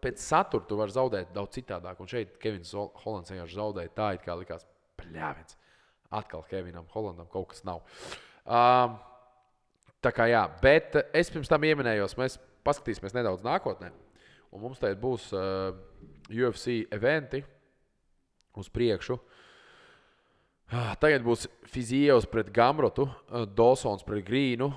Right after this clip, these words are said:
Jusufs pret Barbozu. Tā kā līdz, principā, līdz oktobra vidum mums ir tādi klusāki eventi, izņemot nākamo. Dawsons, Grīns,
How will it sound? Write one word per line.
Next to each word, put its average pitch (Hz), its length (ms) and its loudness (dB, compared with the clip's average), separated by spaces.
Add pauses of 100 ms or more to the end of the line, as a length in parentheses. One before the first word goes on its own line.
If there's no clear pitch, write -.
(140)
Jusufs 120 420 -2
pret 98 200 -4
Barbozu. 101 460 2 (200)
Tā 113 80 -4
kā 101 180 2
līdz, 104 380 -4 (180)
principā, 107 440 -6 (520)
līdz 113 200 -4
oktobra 104 500 2
vidum 117 320 0 (440)
mums 113 220 -8
ir 110 60 -4
tādi 98 260 0 (160)
klusāki 151 520 -2
eventi, 196 340 -2 (1600)
izņemot 127 380 -2
nākamo. 110 480 -2 (760)
Dawsons, 160 380 4
Grīns, 143 400 -2